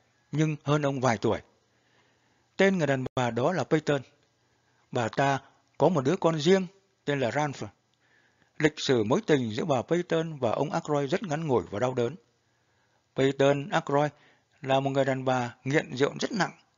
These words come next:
Bà ta có thể uống được những loại rượu nặng mà cho đến nay những người đàn ông khác cũng phải kiêng.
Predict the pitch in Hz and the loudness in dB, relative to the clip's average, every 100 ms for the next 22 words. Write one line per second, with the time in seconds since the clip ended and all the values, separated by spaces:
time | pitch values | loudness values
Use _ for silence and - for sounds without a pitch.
0 | _ _ _ _ - 117 110 156 156 147 | _ _ _ _ -2 0 0 0 -2 -4
1 | _ _ - 202 139 147 233 196 139 233 | _ _ -8 -2 0 0 0 -2 -2 -4
2 | 202 160 147 143 - 165 180 - _ _ | -6 -6 -4 -4 -2 -6 -8 -14 _ _
3 | _ _ 151 143 139 190 196 214 214 208 | _ _ -4 -2 -2 -2 0 0 -2 -4
4 | - _ _ _ 123 175 185 123 113 147 | -8 _ _ _ -6 -4 -2 -2 0 -2
5 | 156 170 196 - 185 - 110 - 131 | -4 -6 -10 -8 -10 -6 -4 2 0